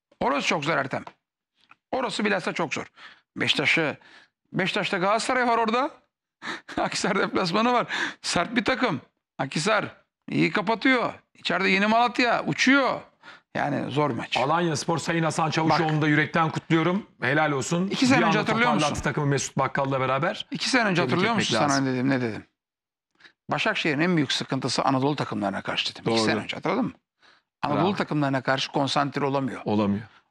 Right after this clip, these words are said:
Speaker 1: Motivasyon eksikliği. Anadolu, A-, Anadolu maçları böyle. Bugün de Fenerbahçe ile ilgili doğru oynarsa derken onu söylemek istedim Ertem.
Speaker 2: Aynen.
Speaker 1: Doğru oynarsa. Fenerbahçe Başakşehir'e oynadığı yapıda, sistemde oynarsa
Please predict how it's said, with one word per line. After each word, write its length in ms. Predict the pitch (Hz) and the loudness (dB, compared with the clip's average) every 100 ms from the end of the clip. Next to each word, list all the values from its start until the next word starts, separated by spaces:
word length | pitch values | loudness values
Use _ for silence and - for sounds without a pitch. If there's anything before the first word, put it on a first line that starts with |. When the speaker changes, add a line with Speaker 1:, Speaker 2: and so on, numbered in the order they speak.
| - - | -10 -2
Speaker 1:
Motivasyon 560 | - - 156 139 180 | -2 2 0 2 0
eksikliği. 420 | 147 - - - - | 0 0 -4 -4 -2
Anadolu, 340 | 135 139 131 | 0 0 0
A-, 120 | - - | -2 -4
Anadolu 300 | - 226 247 | 0 2 2
maçları 400 | 208 156 - 165 | 2 0 0 0
böyle. 220 | 160 - - - - - _ _ _ _ _ - | 0 -2 -6 -18 -20 -20 _ _ _ _ _ 0
Bugün 240 | 233 226 | 4 4
de 60 | 185 | 4
Fenerbahçe 520 | 196 202 202 185 208 | 4 4 2 0 0
ile 100 | 196 | 2
ilgili 280 | 190 185 - - _ | 4 2 0 -12 _
doğru 380 | 143 135 170 190 | -2 2 4 4
oynarsa 440 | 214 233 240 202 | 4 4 2 0
derken 280 | 202 233 202 - | 0 0 -4 0
onu 140 | 180 | 0
söylemek 380 | 190 120 101 98 | 0 -2 -4 -6
istedim 260 | - - _ _ _ _ _ _ _ | -10 -12 _ _ _ _ _ _ _
Ertem. 280 | - - - _ - | -6 -6 -14 _ -6
Speaker 2:
Aynen. 360 | 135 104 101 131 | -4 -2 -2 0
Speaker 1:
Doğru 240 | 151 151 185 | 2 2 0
oynarsa. 340 | 165 123 107 - - - | 0 -2 -8 -12 -16 -12
Fenerbahçe 720 | - 165 233 214 180 175 123 - - - - | -2 0 2 0 0 -2 -4 -10 -20 -20 -10
Başakşehir'e 760 | 127 151 - 262 - 208 180 | -4 0 2 2 2 2 2
oynadığı 600 | 170 165 160 160 151 117 - _ _ _ _ _ _ _ _ _ _ _ _ _ _ _ _ _ - | 2 2 2 2 2 -2 -10 _ _ _ _ _ _ _ _ _ _ _ _ _ _ _ _ _ -6
yapıda, 400 | 143 165 165 151 | -6 -4 -4 -4
sistemde 500 | - 165 208 190 185 | -4 -2 0 0 2
oynarsa 540 | 208 277 - 285 320 | 2 2 2 0 0